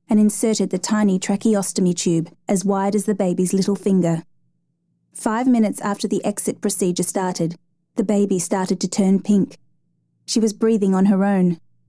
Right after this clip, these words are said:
Instantly, the mood in the theatre lifted. Seka was cleared to deliver the rest of the baby, a girl, and cut the cord.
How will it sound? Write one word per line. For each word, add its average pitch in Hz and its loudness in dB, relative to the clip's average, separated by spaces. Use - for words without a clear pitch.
Instantly, 185 2
the 180 0
mood 208 4
in 190 0
the 175 0
theatre 196 0
lifted. 185 -2
Seka 220 -2
was 202 -2
cleared 202 0
to 202 -2
deliver 196 0
the 175 0
rest 190 -2
of 208 -4
the 220 -2
baby, 180 0
a 214 0
girl, 175 0
and 214 0
cut - -6
the 185 -4
cord. 180 0